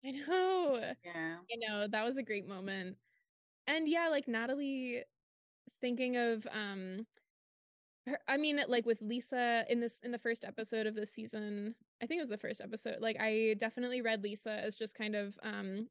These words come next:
Speaker 1: I didn't think we would be with her for that long. I thought she was just kind of one of Lottie's evil cronies,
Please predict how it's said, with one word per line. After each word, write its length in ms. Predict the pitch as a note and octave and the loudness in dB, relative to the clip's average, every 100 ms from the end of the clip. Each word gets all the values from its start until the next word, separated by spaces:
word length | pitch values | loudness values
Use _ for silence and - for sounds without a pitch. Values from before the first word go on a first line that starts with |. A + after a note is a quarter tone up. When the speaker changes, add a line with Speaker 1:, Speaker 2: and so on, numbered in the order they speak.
| B3 | 2
Speaker 1:
I 40 | |
didn't 180 | C4 C4+ | 2 2
think 120 | C4+ | 0
we 80 | C4 | 0
would 100 | A3 | 0
be 80 | G3+ | -2
with 160 | F#3+ | -4
her 120 | A#3+ | -6
for 120 | A#3 B3 | -6 -4
that 200 | B3+ A#3+ | -4 -4
long. 280 | B3+ B3+ | -4 -2
I 80 | B3 | -2
thought 180 | A3+ G#3+ | -2 -2
she 120 | - | -2
was 120 | A3 G#3+ | -2 -2
just 160 | G#3+ | -4
kind 180 | A3+ G#3 | -2 -2
of 80 | G#3 | -2
one 200 | G#3 G3+ | -2 -2
of 220 | G3 G3 - - | -2 -6 -10 -6
Lottie's 460 | G#3+ G#3 G#3 G#3+ | -2 -2 -2 -2
evil 400 | - G#3+ G#3+ G#3 | -2 -2 -2 -4
cronies, 640 | - C4+ C4 B3 A#3+ A#3 | -4 -2 0 0 -2 -4